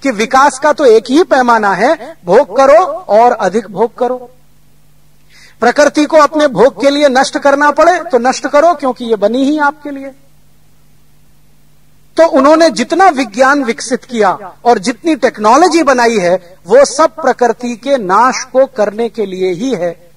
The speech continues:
और उसका भोग करने के लिए। यूरोप में ऐसी कोई टेक्नोलॉजी नहीं बनी है जो प्रकृति का संरक्षण करे।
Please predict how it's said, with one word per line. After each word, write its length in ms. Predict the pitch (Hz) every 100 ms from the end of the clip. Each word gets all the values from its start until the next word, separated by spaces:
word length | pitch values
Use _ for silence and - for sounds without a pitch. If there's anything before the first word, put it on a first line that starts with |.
| _ 202
और 120 | 208
उसका 220 | 185 254
भोग 220 | 214 160 -
करने 280 | 143 135
के 120 | 120 123
लिए। 100 | _ _ _ _ _ _ _ _ _ _ _ - _ _ _ -
यूरोप 380 | 175 233 240 233
में 100 | 220
ऐसी 260 | 208 - 202
कोई 260 | 208 247
टेक्नोलॉजी 600 | 262 214 202 202 196 196
नहीं 260 | 175 160 262
बनी 280 | 214 196 185
है 220 | 160 165 - - -
जो 140 | 247
प्रकृति 520 | 247 214 - 196 214 196
का 140 | 185
संरक्षण 640 | - - 190 202 - 226 190
करे। 280 | 165 156